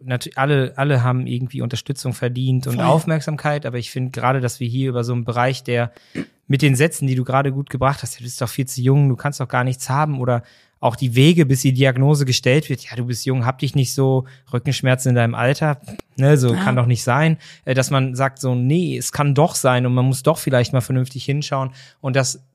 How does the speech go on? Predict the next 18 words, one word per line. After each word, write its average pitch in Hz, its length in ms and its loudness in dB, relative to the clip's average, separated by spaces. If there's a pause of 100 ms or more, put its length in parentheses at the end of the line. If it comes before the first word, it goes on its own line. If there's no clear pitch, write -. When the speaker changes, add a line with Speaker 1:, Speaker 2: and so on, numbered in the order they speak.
Speaker 1:
dann 160 200 -4
auch 151 100 -4
vernünftige 131 500 -4
Angebote 113 540 -4
da 113 220 -6
sind. 117 180 -6
Also 123 160 -2
deswegen 131 380 0
find 135 160 -2
ich 123 100 -6
das - 260 -6 (340)
super 156 320 4
unterstützenswert 165 680 0
und 147 80 -4
vielleicht 160 240 -4
kannst - 200 -8
du 165 40 -4
noch 151 160 -4